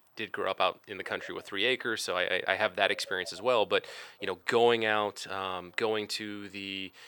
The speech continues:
you know, n-, n-, not, not so much a bar, but going out to adult venues, restaurants, um, you know, places where you can get a drink, pla-, places where you can socialize in large crowds,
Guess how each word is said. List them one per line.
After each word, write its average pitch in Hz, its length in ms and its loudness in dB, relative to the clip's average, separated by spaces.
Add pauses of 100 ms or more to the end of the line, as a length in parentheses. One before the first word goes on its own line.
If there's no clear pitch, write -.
(120)
you 95 80 -4
know, 92 260 0
n-, 101 100 -16 (160)
n-, 120 200 -16
not, 123 200 -2
not 123 140 0
so - 80 -4
much 117 120 -4
a 92 40 -6
bar, 101 380 4
but 92 120 -4
going 113 220 0
out 101 160 0
to 98 380 0
adult 104 500 0
venues, 98 800 -6
restaurants, 98 1120 0
um, 90 600 -4
you 98 80 -6
know, 92 80 -4
places 101 340 -4
where 101 80 -4
you 101 140 -4
can 107 320 0
get 98 140 -4
a 98 40 -2
drink, 98 460 -4
pla-, 107 160 -2 (160)
places 101 260 -6
where 101 80 -4
you 95 80 -8
can 107 260 -2
socialize 104 720 0
in 101 140 -8
large 98 320 2
crowds, 98 560 0